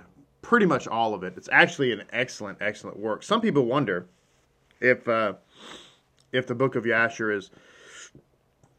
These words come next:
legitimate, if it's a proper Jewish source. The answer, of course, is yes. It's actually quoted by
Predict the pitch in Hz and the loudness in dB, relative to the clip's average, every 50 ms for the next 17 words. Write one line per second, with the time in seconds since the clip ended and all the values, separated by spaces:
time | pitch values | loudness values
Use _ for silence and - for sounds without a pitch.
0 | _ _ - 139 131 131 107 151 190 190 185 170 160 151 139 - 139 107 120 - | _ _ -2 -2 -2 6 12 12 12 12 12 10 6 6 4 2 2 2 2 -2
1 | - 104 - - 143 143 139 139 127 120 110 113 120 117 110 104 - - 123 123 | -2 -6 2 4 6 6 6 4 2 0 0 0 0 0 0 -2 -4 -2 0 0
2 | 123 120 - 165 190 196 185 180 165 139 - - 139 131 123 - 110 98 90 107 | 0 0 0 0 2 2 4 4 2 2 2 2 2 0 0 -2 -8 -8 -6 -6
3 | 98 90 92 90 107 104 139 143 143 - 131 120 92 - - 139 139 135 120 107 | -6 -6 -6 -8 -4 0 0 0 0 0 -4 -6 -6 -4 0 2 2 2 2 0
4 | 98 92 104 101 98 95 92 92 95 | -2 -4 -4 -4 -2 -4 -4 -6 -10